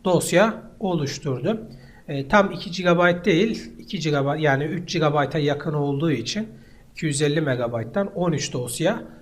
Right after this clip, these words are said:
e, bize bu şekilde hazırlamış oldu. Her biri iki yüz elli megabaytlık dosyalar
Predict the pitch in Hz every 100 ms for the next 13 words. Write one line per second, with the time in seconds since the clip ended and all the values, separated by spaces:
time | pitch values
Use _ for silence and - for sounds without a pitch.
0 | - - 127 123 123 123 123 147 170 143
1 | 202 226 - - - - 185 175 127 131
2 | 143 170 160 139 127 127 202 - 170 143
3 | 120 143 175 135 139 151 - 156 143 143
4 | 151 131 120 113 113 113 214 - - -
5 | - - 165 147 - 123 156 220